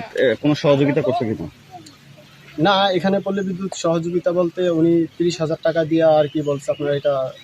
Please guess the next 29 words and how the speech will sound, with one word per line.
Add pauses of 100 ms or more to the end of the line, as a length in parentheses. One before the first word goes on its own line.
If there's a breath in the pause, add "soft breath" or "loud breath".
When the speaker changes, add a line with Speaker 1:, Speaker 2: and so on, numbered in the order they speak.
(120)
Speaker 2:
নেন,
এটা
দাফন
কাফন
করার
জন্য
আর
কি,
এটা
দাফা
সাফার
ব্যাপার
স্যাপার
মতো
আর (220)
কি।"
Speaker 1:
ওনাদের
লোকজন
আসছিল
বাড়িতে? (220)
Speaker 2:
আহ,
না,
ওনাদের
কোনো
লোকজন
বাড়িতে
আসে
নাই।
ওই,